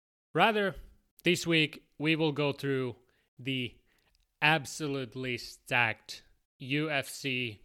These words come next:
two six seven and two six eight fight cards, which feature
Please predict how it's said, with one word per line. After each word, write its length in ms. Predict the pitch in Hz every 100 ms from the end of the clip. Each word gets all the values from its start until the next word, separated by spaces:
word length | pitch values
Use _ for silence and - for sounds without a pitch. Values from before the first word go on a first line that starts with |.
| -
two 240 | 139 131
six 280 | - 123 -
seven 440 | - 120 113 107 - _ _ _ _ -
and 300 | 160 160 147
two 240 | - 135 120
six 280 | 127 - -
eight 260 | 127 113
fight 360 | - 131 120 -
cards, 520 | 127 117 110 - - _ _ _ _ _ _
which 260 | 151 165 -
feature 560 | 165 147 - 151 139